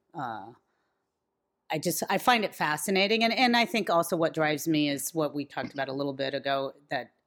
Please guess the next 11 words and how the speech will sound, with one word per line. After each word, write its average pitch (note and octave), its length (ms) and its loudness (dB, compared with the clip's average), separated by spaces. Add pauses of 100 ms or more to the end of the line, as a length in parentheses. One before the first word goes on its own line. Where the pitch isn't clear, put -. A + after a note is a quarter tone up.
(160)
I'm E3 140 0
a F3 40 2
native. E3 520 0 (480)
So D#3 520 0
I've E3 220 0
seen E3+ 760 2
these D#3 260 0
teams, C#3+ 680 2
what C#3+ 180 -4
they C3+ 100 -6
mean D3+ 400 4